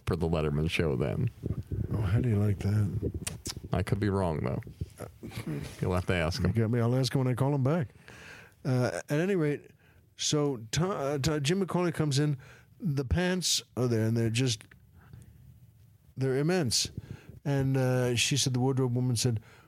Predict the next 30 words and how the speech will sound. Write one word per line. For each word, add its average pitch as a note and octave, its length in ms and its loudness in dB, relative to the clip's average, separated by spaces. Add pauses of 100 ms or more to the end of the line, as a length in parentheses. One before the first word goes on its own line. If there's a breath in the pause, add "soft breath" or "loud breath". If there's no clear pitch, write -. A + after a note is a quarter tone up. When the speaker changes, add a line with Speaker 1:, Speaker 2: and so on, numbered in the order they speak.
(180 loud breath)
Speaker 2:
"Mm, C#3 140 0
don't F3+ 180 0
worry, D#3 340 0 (220 soft breath)
we'll C3+ 120 0
pinch F#3 340 0
them D#3 220 2
in C#3 180 2
the C3 60 0
back B2+ 560 0 (520 soft breath)
to B2+ 100 2
where C3 140 4
they A#2+ 120 2
fit, D#3 360 0 (340 loud breath)
and A#2+ 800 0
then A#2+ 140 2
it'll A#2 200 2
just A2 180 2
come B2+ 160 2
out A#2+ 100 2
in G#2 80 0
the A2+ 60 2
back." C#3+ 340 0 (320 loud breath)
But D3+ 120 -2
that's G3+ 220 0
a C#3 40 0
big A#2 300 0 (400)
pinch. F3 440 0
I A2 140 0
mean, A#2+ 140 2
they, A#2 460 0